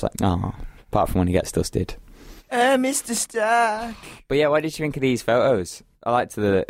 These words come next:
Speaker 1: it gave me, like, summer vibes. I got very happy. And then it was actually sunny in England for a change. I was like, "Ooh."
Speaker 2: Right. I kn-, I
Speaker 1: Summer
Speaker 2: know I'm,
Speaker 1: feelings.
Speaker 2: I know I mock you mercilessly for your love of Spider-Man, but I love Spider-Man too. So obviously I'm really excited about this. And, and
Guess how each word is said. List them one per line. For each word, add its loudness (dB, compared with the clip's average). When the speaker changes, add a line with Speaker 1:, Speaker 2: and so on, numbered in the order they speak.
Speaker 1:
it 0
gave 4
me, -2
like, 2
summer 0
vibes. 2
I -6
got -2
very 4
happy. -2
And -2
then 2
it 0
was 0
actually 0
sunny -2
in -4
England -4
for 0
a 2
change. 0
I -2
was -4
like, -2
"Ooh." 2
Speaker 2:
Right. -2
I 0
kn-, 0
I 0
Speaker 1:
Summer 2
Speaker 2:
know 2
I'm, 2
Speaker 1:
feelings. 0
Speaker 2:
I 0
know 2
I 2
mock -4
you -4
mercilessly -2
for -10
your -2
love -4
of -4
Spider-Man, -2
but 0
I 2
love 2
Spider-Man 4
too. 2
So 2
obviously -2
I'm 0
really 0
excited -4
about 0
this. -2
And, -2
and 2